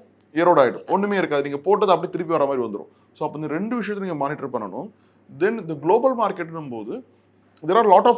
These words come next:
factors. இப்ப இங்க இருந்து நம்ம எச் டி எஃப் சி பேங்கோ, ஐ சி சி ஐ ஓ, இல்ல ஒரு சென்னை பெட்ரோலியம் எப்படி வேலை செய்யுதுன்றதை நீங்க க்ளோஸா வாட்ச் பண்ண முடியும். But யூ எஸ்ல இருக்க கம்பெனி, of course,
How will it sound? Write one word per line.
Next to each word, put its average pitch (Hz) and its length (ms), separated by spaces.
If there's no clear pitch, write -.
factors. 123 280
இப்ப 151 120
இங்க 196 180
இருந்து 220 260
நம்ம 185 220
எச் 156 160
டி 208 100
எஃப் 202 120
சி 196 120
பேங்கோ, 170 320
ஐ 160 140
சி 175 160
சி 170 60
ஐ - 20
ஓ, 147 120
இல்ல 139 100
ஒரு 139 100
சென்னை 165 240
பெட்ரோலியம் 156 300
எப்படி 165 220
வேலை 151 220
செய்யுதுன்றதை 139 480
நீங்க 156 140
க்ளோஸா 160 260
வாட்ச் 143 220
பண்ண 131 160
முடியும். 98 220
But - 180
யூ 131 160
எஸ்ல 175 140
இருக்க 185 200
கம்பெனி, 170 280
of - 120
course, 127 220